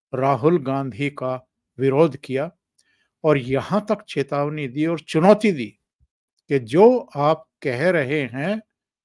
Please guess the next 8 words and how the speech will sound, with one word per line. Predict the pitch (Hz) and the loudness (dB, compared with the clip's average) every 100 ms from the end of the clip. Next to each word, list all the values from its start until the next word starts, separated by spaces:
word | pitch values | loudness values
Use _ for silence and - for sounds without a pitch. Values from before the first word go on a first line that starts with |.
| _ _ _ _ 165 | _ _ _ _ -6
उसके | 160 - 175 | -6 -2 -2
साक्ष्य | - - 147 190 - - 214 | -2 -2 0 0 -4 -4 -6
सदन | - 151 135 156 156 | -6 -8 -4 -6 -4
के | 165 | -6
पटल | 156 135 151 143 | -4 -6 -4 -6
पर | 143 135 113 127 | -4 -6 -6 -10
रखिए, | - - 202 233 - _ _ _ _ _ _ _ _ _ _ _ _ _ _ _ | -10 -4 -4 -4 -10 _ _ _ _ _ _ _ _ _ _ _ _ _ _ _
नहीं | 139 151 160 196 | -4 -2 2 2